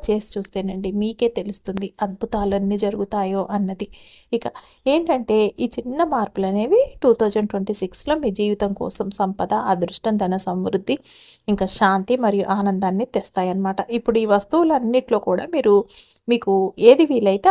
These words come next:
ఆ వస్తువుల్ని తెచ్చిపెట్టుకోండి. మొత్తం వస్తువులు తెచ్చుకోవటానికి కొంతమందికి వీలు కాకపోవచ్చు,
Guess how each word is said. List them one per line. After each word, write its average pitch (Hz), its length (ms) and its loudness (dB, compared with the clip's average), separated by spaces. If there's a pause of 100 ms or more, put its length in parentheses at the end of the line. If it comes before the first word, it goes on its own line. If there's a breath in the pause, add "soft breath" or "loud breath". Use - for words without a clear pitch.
ఆ 233 120 8
వస్తువుల్ని 233 480 2
తెచ్చిపెట్టుకోండి. - 680 -4 (100)
మొత్తం 254 280 2 (100)
వస్తువులు 233 380 0
తెచ్చుకోవటానికి 208 760 -2 (300)
కొంతమందికి 202 560 -2
వీలు 208 240 0
కాకపోవచ్చు, 175 580 -6